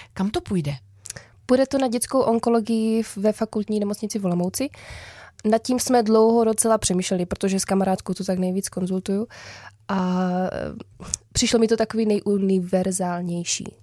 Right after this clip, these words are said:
Speaker 2: Samozřejmě teďka už, eh, zase vidím, že by to šlo trošku jinak. Víc to do hloubky vzít a třeba si vzít nějaký menší jako takovejhle neziskový projekt, kam bychom ty penízky mohli dát.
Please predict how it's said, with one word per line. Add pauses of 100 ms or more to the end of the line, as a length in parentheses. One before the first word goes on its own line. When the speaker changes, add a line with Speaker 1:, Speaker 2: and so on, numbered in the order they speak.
(240)
Speaker 2:
Samozřejmě
teďka
už,
eh,
zase
vidím,
že
by
to
šlo
trošku
jinak. (460)
Víc
to
do
hloubky
vzít
a
třeba
si
vzít
nějaký
menší
jako
takovejhle
neziskový
projekt,
kam
bychom
ty
penízky
mohli
dát.